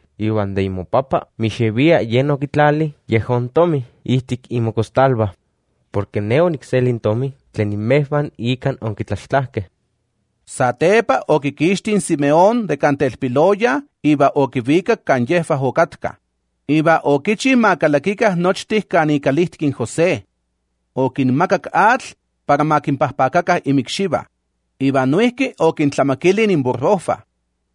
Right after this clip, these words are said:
Speaker 2: Yehva okinyehyektlaliskeh n tlatliokolilti,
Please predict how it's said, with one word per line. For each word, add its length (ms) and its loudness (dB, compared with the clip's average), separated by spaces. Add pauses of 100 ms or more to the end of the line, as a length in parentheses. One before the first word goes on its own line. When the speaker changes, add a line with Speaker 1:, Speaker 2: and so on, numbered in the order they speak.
(320)
Speaker 2:
Yehva 440 0
okinyehyektlaliskeh 1200 0
n 40 -2
tlatliokolilti, 880 -2